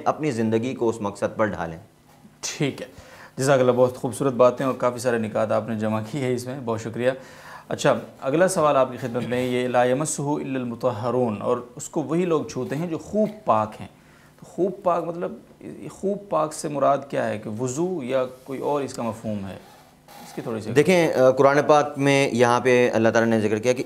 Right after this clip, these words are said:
Speaker 1: "إنه لقرآن کریم"، کہ یہ جو
Speaker 2: جی۔
Speaker 1: کتاب ہے بڑی ہی معزز اور
Speaker 2: جی۔
Speaker 1: کتاب ہے،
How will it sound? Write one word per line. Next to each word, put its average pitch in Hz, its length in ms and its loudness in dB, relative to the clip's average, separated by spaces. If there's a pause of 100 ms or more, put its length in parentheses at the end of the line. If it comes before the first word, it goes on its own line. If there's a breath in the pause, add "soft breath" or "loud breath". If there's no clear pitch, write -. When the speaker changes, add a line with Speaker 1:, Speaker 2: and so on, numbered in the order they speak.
Speaker 1:
"إنه 143 440 4
لقرآن 120 680 2
کریم"، 95 300 -6
کہ 123 100 -12
یہ 131 120 -8
جو 135 120 -4
Speaker 2:
جی۔ 110 160 -6
Speaker 1:
کتاب 117 380 2
ہے 117 260 -2
بڑی 123 240 0
ہی 123 180 -2
معزز 98 640 0 (140)
اور 92 340 -4 (100)
Speaker 2:
جی۔ - 200 -12
Speaker 1:
کتاب 95 320 2
ہے، 113 260 2